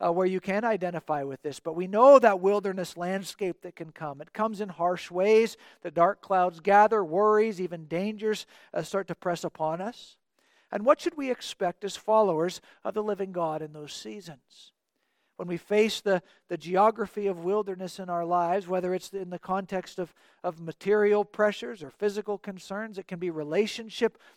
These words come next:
hardship, spiritual depression. What should we expect as followers of the living God in those seasons?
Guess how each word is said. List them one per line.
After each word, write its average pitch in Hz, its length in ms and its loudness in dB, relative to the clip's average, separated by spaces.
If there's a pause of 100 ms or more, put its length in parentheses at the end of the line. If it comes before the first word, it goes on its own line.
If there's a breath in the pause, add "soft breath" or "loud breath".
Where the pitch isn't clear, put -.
hardship, 233 580 4
spiritual 226 640 2
depression. 220 640 -2 (240 soft breath)
What 254 160 2
should 294 180 -4
we 285 140 -4
expect - 840 -6 (320 soft breath)
as 165 160 -8
followers 226 540 2
of 220 80 -4
the 220 100 -8
living 185 300 -8
God 143 360 -8 (280)
in 165 160 -18
those 143 220 -16
seasons? 226 440 -14